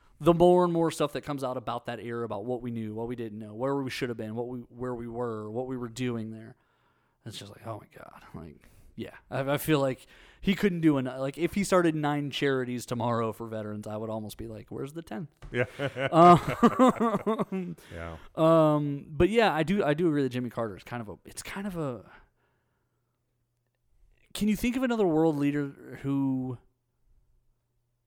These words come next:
Speaker 1: would almo-, uh,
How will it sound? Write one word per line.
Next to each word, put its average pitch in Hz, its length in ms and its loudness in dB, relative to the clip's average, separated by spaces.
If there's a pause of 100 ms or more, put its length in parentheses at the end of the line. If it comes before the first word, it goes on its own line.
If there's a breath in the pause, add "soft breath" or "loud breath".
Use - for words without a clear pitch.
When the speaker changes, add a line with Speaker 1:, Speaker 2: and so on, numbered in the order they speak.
(1200)
Speaker 1:
would 156 280 2
almo-, 165 640 2 (500 loud breath)
uh, 143 120 -8